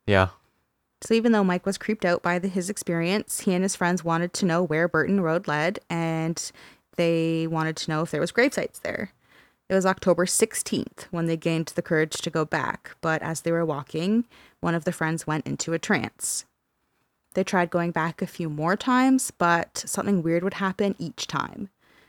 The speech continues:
Speaker 2: The third
Speaker 1: Mm-hmm.
Speaker 2: time, a friend collapsed. The fourth time, only two went, and this time they went in a car because they're like, "It's safer, right?" But
Speaker 1: Mm-hmm.
Speaker 2: as they were driving, they saw a headless man in the middle of the road, and they had to swerve to avoid him.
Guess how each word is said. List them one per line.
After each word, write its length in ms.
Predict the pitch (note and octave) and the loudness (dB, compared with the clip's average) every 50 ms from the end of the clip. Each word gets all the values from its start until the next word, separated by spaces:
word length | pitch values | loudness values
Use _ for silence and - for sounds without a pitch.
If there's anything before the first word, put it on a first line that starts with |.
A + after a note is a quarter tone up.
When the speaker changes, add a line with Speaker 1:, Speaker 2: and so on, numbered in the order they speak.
| _ _ - | _ _ -4
Speaker 2:
The 100 | - F#3 | -4 2
third 240 | - G#3+ G#3 G#3 G#3 | 4 6 6 6 6
Speaker 1:
Mm-hmm. 100 | - A3 | 4 2
Speaker 2:
time, 160 | G#3 G3+ G3+ | 4 4 4
a 80 | G#3 G3 | 2 2
friend 480 | - - F#3 F3 E3+ F3+ F3+ - - - _ _ _ _ _ | 0 0 0 2 2 0 -2 -4 -6 -14 _ _ _ _ _
collapsed. 680 | - - G3 E3+ F3+ F3 F3 F3 E3+ - - - - - _ | -4 -2 0 2 2 4 4 4 2 0 -2 -10 -12 -10 _
The 80 | - E3 | -10 -4
fourth 380 | - - F3+ F#3+ G3 F#3+ - | 2 4 4 4 4 2 -2
time, 500 | - - G3 F3+ F3+ F3+ F3+ F3+ F#3 F#3+ - _ - - - - _ - | -2 2 2 4 4 4 4 2 2 0 -2 _ -18 -20 -20 -16 _ -2
only 240 | E3+ F3+ F3 E3 D#3 | 0 2 2 0 0
two 440 | - - - - A3 G#3+ G#3+ G#3 G3+ | 0 -2 0 2 2 2 4 2 2
went, 480 | F3+ D#3+ D3+ D3 D3 D3+ - - - - - | 0 0 -2 -2 -2 -2 -4 -6 -8 -6 -4
and 120 | E3+ E3+ | -2 -2
this 120 | F3 - | -2 -2
time 220 | - - F#3 E3+ E3+ | 0 0 2 2 2
they 80 | E3 | 0
went 260 | D#3+ D3+ D#3 D#3 D3 - | 0 0 -2 -2 -2 -4
in 120 | D3+ D3 | -4 -6
a 40 | C#3+ | -6
car 560 | - - - F#3 D#3+ - - - - G3+ - _ _ | -6 -2 0 2 2 2 0 -2 -4 -6 -6 _ _
because 340 | - - - F3+ - - - | -18 -14 -10 -10 -10 -8 -10
they're 120 | - - - | -10 -10 -10
like, 200 | - - F3+ - - | -10 -12 -10 -6 -6
"It's 160 | F#3 - - | -6 -4 -2
safer, 320 | - D#3+ - - - - - | -2 -4 -2 -4 -6 -4 0
right?" 320 | - C#3+ F3 C4 D4+ - B3+ - _ _ _ _ _ _ _ _ _ _ _ _ _ _ _ - | 2 4 4 4 2 0 -6 -10 _ _ _ _ _ _ _ _ _ _ _ _ _ _ _ 2
But 120 | B3 B3 A#3 | 4 4 6
Speaker 1:
Mm-hmm. 80 | - G#3 | 4 4
Speaker 2:
as 80 | G#3 | 4
they 100 | - G3+ | 4 4
were 100 | G3+ G3 | 4 4
driving, 360 | F#3+ - F#3+ F#3 F3+ F3+ F#3 | 4 4 2 4 4 4 2
they 80 | F#3 F3+ | 2 2
saw 160 | - - F3 E3+ | 0 0 -2 -2
a 40 | |
headless 420 | D#3+ - A3 A#3+ A3+ A3+ G#3 - - | 0 2 2 2 4 2 2 2 4
man 340 | G#3+ G3+ G3 F#3 F3+ F3+ F3+ | 4 4 4 4 4 2 2
in 60 | E3+ | 2
the 80 | E3+ | 2
middle 240 | F3 F3 E3+ E3 E3+ | 2 2 4 4 2
of 100 | E3+ E3 | 2 0
the 80 | E3 E3+ | 0 0
road, 220 | D#3+ D#3+ D#3+ E3 | 2 2 2 2
and 100 | D#3+ E3 | 0 0
they 60 | E3 | -2
had 120 | D#3+ D3+ - | -2 -2 -4
to 40 | E3 | -4
swerve 380 | - - D#3 C#3 C#3 D3 - | -4 -2 0 0 0 -2 -2
to 100 | - D3+ | -4 -4
avoid 300 | C#3+ C3+ C3+ A#2 - - | -2 -2 -2 -4 -6 -8
him. 240 | - - - D#3 - | -10 -12 -12 -14 -16